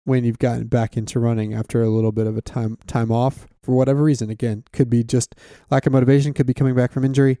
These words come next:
And you'll remember that when you did that process, it wasn't fun. It wasn't fun. It sucked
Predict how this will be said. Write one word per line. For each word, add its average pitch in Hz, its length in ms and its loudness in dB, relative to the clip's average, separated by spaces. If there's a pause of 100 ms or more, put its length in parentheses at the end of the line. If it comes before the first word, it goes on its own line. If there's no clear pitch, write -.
(580)
And 131 160 0
you'll 151 220 6
remember 165 560 2
that 117 220 -4
when 135 200 0
you 160 220 0
did 156 360 -2
that 139 280 0
process, - 960 -4 (420)
it 135 160 0
wasn't 139 480 0
fun. 135 340 -2 (840)
It - 180 -8
wasn't 147 340 2
fun. 135 420 2
It - 180 -10
sucked - 640 -4